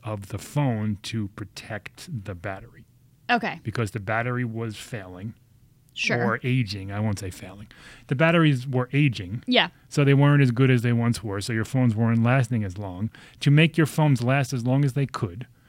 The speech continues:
Speaker 1: Apple lowered their performance. So you weren't, you know, it, everything was working a little bit less to preserve battery life.
Speaker 2: Right. And they offered battery replacement, right?
Speaker 1: Yeah.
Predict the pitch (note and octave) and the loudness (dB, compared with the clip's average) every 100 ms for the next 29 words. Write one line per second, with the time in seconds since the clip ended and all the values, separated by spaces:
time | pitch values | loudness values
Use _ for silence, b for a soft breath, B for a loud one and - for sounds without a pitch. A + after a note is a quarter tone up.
0 | b b b A2 G#2+ C3 A2+ A#2 - _ | b b b -6 -4 -2 -2 -4 -14 _
1 | - B2+ B2+ C3 C3 A#2+ A#2+ G#2+ G#2+ - | -4 0 2 2 2 -2 -4 -6 -10 -2
2 | G#3 C#3+ F#2 A2+ - - - _ b b | -2 0 -4 -8 -8 -10 -14 _ b b
3 | b _ - C3+ A2+ A2 A2+ A2+ G#2+ A2 | b _ -6 -4 -2 -2 -2 -4 -6 -4
4 | D3 B2 G#2 C3+ C#3+ C3 C#3 A#2 B2 G#2+ | -2 -2 -4 -12 -12 -12 -10 -6 -6 -4
5 | A2+ A2 G#2 G#2 G#2+ - A2+ G#2+ B2+ A2 | -6 -6 -8 -10 -12 -10 -8 -8 -6 -4
6 | A#2 A#2+ G#2+ A#2+ F#3 A2+ G2 G2+ - - | -2 -2 -2 -6 -4 -4 -4 -8 -12 -14
7 | - - - G2+ G2+ G2+ G#2 C#3+ F#2+ F#2 | -16 -14 -8 -8 -8 -10 -6 -6 -6 -12
8 | G#2 - - - _ - A#3 D#3 - B | -18 -20 -20 -20 _ -2 0 0 -6 B
9 | B B C4+ D4 C#4 B3+ D#4 D4 F4+ F4 | B B 2 2 2 0 0 2 2 2
10 | B3+ F#3+ G#3+ A3 F#3+ E3+ - G#3+ - - | 2 2 2 2 0 -2 -2 -2 -2 -8
11 | - D#3+ A2 | 0 6 6